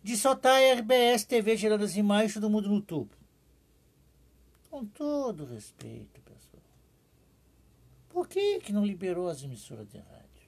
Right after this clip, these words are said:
Poderia não liberar as webs, nós que estamos de blog, et cetera, também não, não.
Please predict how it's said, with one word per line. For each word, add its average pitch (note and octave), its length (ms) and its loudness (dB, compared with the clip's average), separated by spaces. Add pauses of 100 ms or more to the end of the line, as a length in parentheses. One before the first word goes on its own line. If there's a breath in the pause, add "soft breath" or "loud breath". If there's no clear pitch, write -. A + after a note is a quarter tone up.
(1160)
Poderia A3 280 -6
não D4+ 100 -2
liberar C4 640 4
as B2 160 -6
webs, D3+ 500 4
nós D3 380 0
que - 100 -20
estamos C3+ 300 -8
de A2+ 80 -8
blog, C3 320 -2
et - 80 -18
cetera, C#3 320 -8
também C3+ 220 -8
não, B2+ 120 -8 (460 loud breath)
não. A#2 300 -8